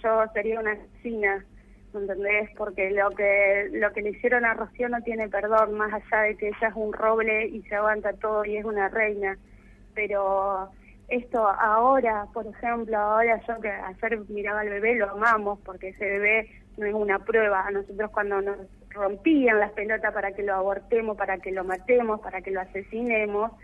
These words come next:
nosotros, y nos dijeron, "El A D N ya está, porque el feto ya está".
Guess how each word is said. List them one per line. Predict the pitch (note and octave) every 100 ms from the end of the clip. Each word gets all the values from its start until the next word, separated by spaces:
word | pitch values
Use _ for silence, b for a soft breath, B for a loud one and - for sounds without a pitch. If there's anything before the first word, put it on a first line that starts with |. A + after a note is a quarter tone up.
| B B B B B -
nosotros, | A#3 B3+ D4 C4+ -
y | A#3+
nos | A#3 A3+
dijeron, | A#3 A#3 C4 B3 A#3+ B B -
"El | C4+
A |
D | D#4 F4
N | F4 E4+
ya | D4
está, | - - D4 A3+
porque | G#3+ G#3
el | A3
feto | - C4+ C#4 C4+
ya |
está". | A#3+ - A#3